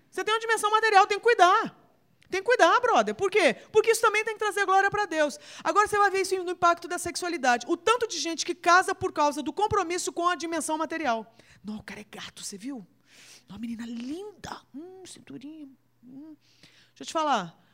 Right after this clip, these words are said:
O ser humano tem dimensão material, mas isso não reduz a quem o ser humano é. Aliás, dimensão material tem contato com a dimensão chamada tempo.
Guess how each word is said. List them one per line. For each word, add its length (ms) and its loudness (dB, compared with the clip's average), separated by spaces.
O 60 -16
ser 160 -4
humano 280 -2
tem 240 -2
dimensão 360 -6
material, 440 -6
mas 180 -6
isso 180 -8
não 120 -4
reduz 640 -8
a 100 -8
quem 140 -6
o 60 -6
ser 160 -6
humano 260 -6
é. 180 -8
Aliás, 720 2
dimensão 420 -4
material 420 -2
tem 140 -8
contato 420 -6
com 60 -4
a 40 -2
dimensão 440 -6
chamada 400 -6
tempo. 520 -10